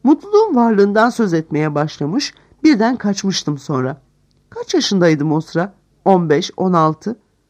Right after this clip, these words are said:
Daha sonraları da en önemli şeyi söyleyemezdim bir türlü. Hava karardı bile. Günler kısaldı. Aralıktayız tabii. Göz açıp kapayana kadar akşam oluyor. Her şey böyle değil mi?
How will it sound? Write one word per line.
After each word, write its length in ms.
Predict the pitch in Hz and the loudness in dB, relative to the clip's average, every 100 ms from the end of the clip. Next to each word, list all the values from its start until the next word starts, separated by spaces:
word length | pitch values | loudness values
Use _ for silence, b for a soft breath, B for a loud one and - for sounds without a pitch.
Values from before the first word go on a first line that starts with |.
| _ - | _ 2
Daha 200 | 381 370 | 2 4
sonraları 540 | 320 254 233 226 185 | 2 4 4 4 2
da 60 | 160 | -2
en 260 | 269 311 | 0 2
önemli 320 | 220 170 170 | 4 2 0
şeyi 240 | 170 196 240 | -2 -2 -4
söyleyemezdim 920 | - 233 202 233 202 160 143 165 147 | -2 0 2 2 2 2 0 -6 -6
bir 100 | 151 | -8
türlü. 420 | 151 156 147 143 _ _ _ _ _ | -8 -8 -6 -8 _ _ _ _ _
Hava 280 | 330 330 330 | -4 -2 0
karardı 500 | 311 262 233 180 160 | 2 4 4 0 -2
bile. 260 | 151 147 _ _ _ _ | -4 -6 _ _ _ _
Günler 380 | 214 202 196 214 | 0 2 2 0
kısaldı. 600 | - - 175 160 143 143 _ _ _ | -6 -2 0 0 -2 -8 _ _ _
Aralıktayız 600 | 208 214 220 - 226 175 | 2 2 0 -2 -2 -2
tabii. 420 | - 156 139 135 - _ _ _ _ | -6 -6 -4 -6 -8 _ _ _ _
Göz 180 | 359 440 427 | 2 2 0
açıp 220 | 262 - | -4 -4
kapayana 480 | 240 240 247 277 247 | -4 0 2 0 0
kadar 260 | 165 190 | -2 2
akşam 440 | 196 196 - 196 175 | 0 0 -2 -2 -2
oluyor. 360 | 131 131 131 _ _ _ _ | -2 -4 -6 _ _ _ _
Her 160 | 440 | -6
şey 260 | 440 349 240 | -2 -2 0
böyle 340 | 233 208 190 | 2 2 0
değil 180 | 160 254 | 0 0
mi? 200 | 247 170 | 0 -2